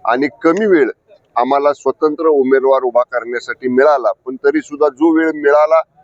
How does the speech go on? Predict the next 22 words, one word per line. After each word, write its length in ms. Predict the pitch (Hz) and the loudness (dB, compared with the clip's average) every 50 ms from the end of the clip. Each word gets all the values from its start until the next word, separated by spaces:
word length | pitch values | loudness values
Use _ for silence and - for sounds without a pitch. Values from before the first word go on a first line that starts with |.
| _ _ _ _ _ - | _ _ _ _ _ -2
कारण 220 | 135 135 139 143 123 | 0 0 0 0 2
जेव्हा 260 | 143 139 139 151 147 | 2 2 2 2 0
आमच्या 280 | 143 139 131 - 147 | 0 -4 -4 -4 -2
लक्षात 380 | 143 139 - - - 165 160 156 | -2 -2 -4 -4 -4 -4 0 0
आलं 180 | 156 147 139 139 | 0 0 0 -2
की 140 | 123 147 | -2 -2
आता 180 | 143 139 - 135 | -4 -4 -4 -6
महायुती 520 | 131 131 131 131 139 135 135 123 - 143 | -4 -4 -2 -2 -2 -4 -8 -10 -8 -6
होत 200 | 139 117 - 160 - - | -6 -2 -2 -4 -4 -2
नाही, 260 | 147 135 127 120 117 117 | -2 -2 0 0 2 0
आपल्याला 380 | - - _ 117 123 123 127 | 0 0 _ -4 -4 -4 -4
स्वतंत्र 440 | - - - - - 151 151 139 147 | -4 -6 -14 -4 -2 -2 -2 -2 -2
लढायचं 480 | 156 147 139 127 120 123 120 - 117 113 | 0 2 2 2 2 0 0 -2 -4 -4
आहे, 80 | 95 - _ - _ _ _ _ - - - - | -4 -4 _ -18 _ _ _ _ -20 -20 -16 -6
त्याही 360 | - 151 160 165 170 175 190 | -2 0 2 2 2 0 -2
कमी 360 | - _ 175 165 160 165 165 | -2 _ -2 0 0 2 2
वेळेत 280 | 165 160 156 151 143 - - _ _ _ _ _ - | 2 2 2 0 0 -2 -6 _ _ _ _ _ -2
आम्ही 240 | 123 127 131 147 143 | -2 -2 -2 -4 -6
सर्व 500 | - - 151 147 165 165 170 170 170 165 - _ _ _ | -2 -2 -2 0 2 2 2 2 2 0 -4 _ _ _
शिवसेनेच्या 880 | - 135 139 139 143 139 - 147 143 135 139 131 - - 143 143 147 143 | -4 -2 0 2 2 0 0 -2 -2 0 0 -2 0 0 0 0 0 -2
जुन्या 640 | - - _ _ _ - 120 120 131 135 135 131 131 | -4 -8 _ _ _ -6 -2 0 0 0 2 0 -2
नव्या 440 | 131 123 120 120 123 131 131 127 | -2 -2 0 0 2 2 2 0